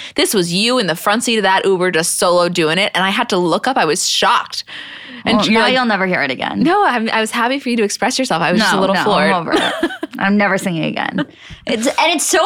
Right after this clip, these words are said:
Speaker 2: annoying 'cause, like, I love it. But I was saying to you that, like, I, when I was growing up, I didn't realize that, like, you could be, like, moderately okay at singing. I thought you were either, like,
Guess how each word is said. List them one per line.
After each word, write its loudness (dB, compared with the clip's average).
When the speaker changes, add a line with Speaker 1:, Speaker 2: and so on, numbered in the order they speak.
Speaker 2:
annoying 0
'cause, -2
like, 2
I 2
love 0
it. -6
But 2
I 4
was 0
saying 0
to 0
you 0
that, 2
like, 2
I, -2
when 2
I 2
was 0
growing 0
up, 0
I 0
didn't 0
realize 2
that, 0
like, 0
you -2
could -2
be, 2
like, 2
moderately 2
okay -2
at -4
singing. -4
I -2
thought 2
you 0
were 0
either, 2
like, 0